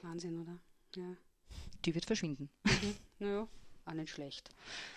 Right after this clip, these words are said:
Speaker 2: Ja, es ist halt dann wieder, wiederum der, der Endverbraucher, die Endverbraucherin gefordert, sich Gedanken zu machen, warum das jetzt da passiert ist und ob wirklich Lebensmittel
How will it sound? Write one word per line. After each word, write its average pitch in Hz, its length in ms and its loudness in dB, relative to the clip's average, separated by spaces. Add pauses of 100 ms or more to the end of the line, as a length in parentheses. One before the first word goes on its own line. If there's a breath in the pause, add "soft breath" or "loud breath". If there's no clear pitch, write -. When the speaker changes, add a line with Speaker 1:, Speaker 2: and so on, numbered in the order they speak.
(560 loud breath)
Speaker 2:
Ja, 208 380 12
es 196 140 10
ist 226 100 10
halt 220 160 12
dann 220 160 12
wieder, 220 460 12
wiederum 214 320 10
der, 202 260 12
der 196 160 8
Endverbraucher, 208 560 8
die 208 100 8
Endverbraucherin 202 720 8
gefordert, 196 460 8
sich 196 160 6
Gedanken 190 400 4
zu 190 100 2
machen, 180 300 4
warum 175 240 8
das 202 140 6
jetzt - 240 4
da 208 40 4
passiert 196 380 4
ist - 220 2
und 185 280 0
ob - 240 0
wirklich 196 380 2
Lebensmittel 196 920 4